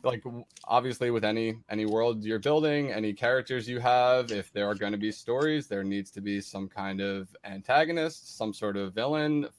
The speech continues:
for, or, you know, some kind of forces of evil, especially if this is, like, a fantasy. Um, and, uh, that was something that the, the community was always, uh, kinda talking about and, like, you know, who, who are they gonna be? Like, there was a lot of talks of, like, knights. I think that was kind of the,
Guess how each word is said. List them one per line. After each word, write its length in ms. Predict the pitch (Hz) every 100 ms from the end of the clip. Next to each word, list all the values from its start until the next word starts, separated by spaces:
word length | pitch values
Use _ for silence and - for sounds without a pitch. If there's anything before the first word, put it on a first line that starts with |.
| -
for, 460 | 120 120 120 113
or, 180 | 107 113
you 60 | 123
know, 160 | 131 - _
some 160 | - 147
kind 180 | 143
of 80 | 143
forces 460 | - 139 135 139 123
of 260 | - 131 -
evil, 380 | 127 123 139 -
especially 360 | - 117 123
if 40 | 117
this 120 | 117
is, 100 | 123
like, 140 | 117
a 60 | 131
fantasy. 440 | 113 113 120 127 - _ _ _ -
Um, 400 | 120 120 113 110
and, 520 | 113 113 113 110 107 107
uh, 300 | - 107 104 101
that 160 | 131
was 100 | 139
something 280 | 147 127 135
that 200 | 123 104
the, 440 | 123 113 110 110 -
the 340 | 107 110 107 107 - -
community 420 | 120 135 127 117
was 160 | 110 107
always, 380 | 113 110 104 -
uh, 160 | 104 98
kinda 240 | 110 95
talking 320 | - 160 160
about 340 | 156 151 147 143
and, 140 | 117
like, 240 | 104 95 107
you 60 |
know, 100 | 95
who, 260 | 98 127 117
who 160 | 131
are 80 | 135
they 140 | 107 101
gonna 120 | 101
be? 400 | 101 170 160 139
Like, 240 | 95 101 - _ _
there 60 |
was 60 | 147
a 60 | 135
lot 80 |
of 80 | 123
talks 240 | 131 117 -
of, 80 |
like, 160 | 101 95
knights. 420 | 98 127 160 165
I 80 | 117
think 180 | 113 110
that 120 | 113
was 140 | 127 120
kind 180 | 131
of 180 | 131 117
the, 420 | 123 127 127 127